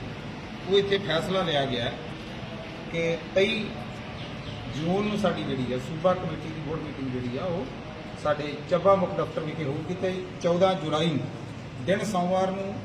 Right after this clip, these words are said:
ਐਸ ਸੀ ਤੇ ਚੀਫ ਦੇ ਜਿਹੜੇ ਦਫ਼ਤਰ ਨੇ, ਬਿਜਲੀ ਨਾਲ ਸੰਬੰਧਿਤ ਜਿੰਨੀਆਂ ਵੀ ਮੁਸ਼ਕਲਾਂ ਨੇ ਉਹਨਾਂ ਦਾ ਇੱਕ ਮੰਗ ਪੱਤਰ ਜਿਹੜਾ ਉਹ ਸਮੇਂ ਤੋਂ ਪਹਿਲਾਂ ਸੌਂਪ ਕੇ ਇਹ ਪੰਜਾਬ ਭਰ ਦੇ ਵਿੱਚ ਜਿਹੜਾ ਸੂਬਾ ਪੱਧਰੀ ਜਿਹੜਾ ਇੱਕ ਦਿਨ ਦਾ ਜਿਹੜਾ ਧਰਨਾ ਜਿਹੜਾ ਉਹ ਉਲੀਕਿਆ ਜਾਵੇਗਾ।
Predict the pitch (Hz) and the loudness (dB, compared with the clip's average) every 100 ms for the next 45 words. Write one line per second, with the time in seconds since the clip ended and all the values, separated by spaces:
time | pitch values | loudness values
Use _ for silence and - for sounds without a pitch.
0 | 160 170 - 190 190 - 196 202 180 175 | -2 -2 -2 -2 -2 -2 -4 -4 -2 0
1 | 165 147 139 - 127 110 - - - - | 0 0 -2 -2 -4 -4 -8 -10 -12 -12
2 | - - - 131 165 190 208 202 202 202 | -12 -12 -10 -4 0 2 2 4 4 4
3 | - 151 175 190 190 196 151 151 175 202 | -2 -2 0 0 2 -2 -2 0 2 2
4 | 202 190 165 - 170 151 147 147 147 180 | 0 0 -4 -4 -4 -2 -2 -4 -4 -4
5 | 190 180 180 147 139 143 170 190 175 175 | -2 -2 -2 -4 -4 -4 -4 -4 -4 -2
6 | 180 - 147 160 160 160 165 156 131 131 | -2 -2 -6 -6 -6 -4 -4 -2 -4 -4
7 | - 135 - - - 160 151 139 180 185 | -4 -4 -6 -10 -10 -8 -8 -4 -4 -4
8 | - - - 180 170 185 190 208 135 135 | -8 -10 -8 -2 4 6 6 4 4 2
9 | 127 - 123 120 131 - - - - 214 | 2 -2 -6 -4 -6 -8 -10 -12 -6 -2
10 | 196 240 190 160 143 123 101 - - - | 4 4 4 -2 -4 -4 -6 -8 -10 -12
11 | - - 202 220 220 196 185 175 156 151 | -12 0 2 4 2 0 2 0 0 0
12 | 143 - - 139 131 160 156 156 156 143 | 0 -4 -6 -2 0 0 0 0 0 -4
13 | - 165 160 185 202 226 | -4 0 2 6 6 4